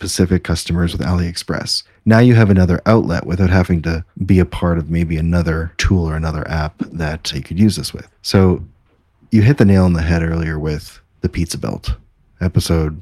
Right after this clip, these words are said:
one or two, somewhere in there. And that's great 'cause you can hook up all of these gifts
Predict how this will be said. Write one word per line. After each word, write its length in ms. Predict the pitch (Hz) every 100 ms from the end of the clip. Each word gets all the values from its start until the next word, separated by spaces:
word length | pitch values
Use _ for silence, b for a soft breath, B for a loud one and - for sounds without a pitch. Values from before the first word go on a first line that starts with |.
| -
one 180 | 87 90
or 80 |
two, 280 | 82 - - -
somewhere 280 | 90 82
in 120 | 78 76
there. 200 | 78 90 B B B B
And 500 | - 90 87 85 82 - _
that's 240 | 110 113 -
great 240 | 90 80
'cause 120 | 87
you 100 | 110
can 100 | 110
hook 180 | 90 101
up 140 | 82 -
all 240 | 107 117
of 100 | 104
these 200 | 101 85
gifts 520 | - 90 92 - -